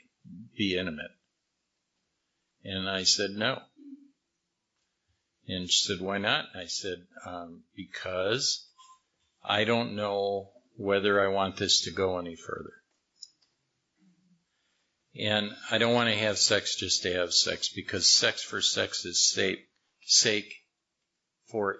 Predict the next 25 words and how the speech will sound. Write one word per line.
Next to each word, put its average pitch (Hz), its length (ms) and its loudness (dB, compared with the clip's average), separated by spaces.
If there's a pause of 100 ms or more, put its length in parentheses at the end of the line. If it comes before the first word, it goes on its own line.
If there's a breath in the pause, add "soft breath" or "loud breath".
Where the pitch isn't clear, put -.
any 131 260 0
rational 107 680 2
person 92 520 -2
is 78 200 0
a 85 80 2
hollow 98 520 0
experience. 82 840 -4 (2250)
If 110 200 -2
you're 107 160 6
a 92 40 2
sociopath, 95 880 2
you 104 60 -12
can 98 120 -8
go 98 160 2
have 98 160 4
sex - 360 2
with 90 140 -10
anybody 98 500 -6
and 92 120 -12
think 98 200 -6
you're 92 160 -10
getting 101 220 -4
away 110 280 2
with - 160 -6
something. - 260 -2